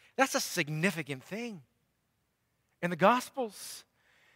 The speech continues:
The affirmation that Jesus Christ is actually the Messiah of God, the Savior of the people of God, is something that can only be seen with eyes of faith.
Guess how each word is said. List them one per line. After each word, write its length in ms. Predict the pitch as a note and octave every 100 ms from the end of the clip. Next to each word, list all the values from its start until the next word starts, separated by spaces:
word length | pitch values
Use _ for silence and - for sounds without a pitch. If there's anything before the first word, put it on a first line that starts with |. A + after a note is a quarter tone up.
| _ _ _ _ _ _
The 160 | F3+ G#3
affirmation 1120 | - A#3+ C4+ - C4+ A#3+ G#3 A#3 A#3+ - B3
that 140 | A3 G#3+
Jesus 400 | E3 B3+ A3 F3+
Christ 400 | A3+ A#3+ C4 -
is 240 | A3 F#3
actually 460 | - A3 B3+ - C4+
the 140 | F#3
Messiah 600 | G#3+ G3+ - - B3 C#4 B3+
of 260 | G#3 E3
God, 340 | F#3 A3 C4 C4 - _ _ _ - -
the 120 | - G#3+
Savior 580 | - A#3+ C#4 C#4+ C#4
of 140 | A#3+ G#3
the 100 | G3+
people 380 | - A#3+ A3 G#3+
of 140 | D#3
God, 240 | G3 G#3+
is 320 | A3+ G#3 F3 - -
something 380 | - - A3+ G#3
that 140 | F#3 -
can 140 | E3+ -
only 240 | F#3+ G3
be 140 | E3+
seen 320 | D#3+ - D#3+ C#3+
with 120 | C#3+
eyes 300 | C3+ B2 G#2+
of 80 | G#2
faith. 300 | - G#2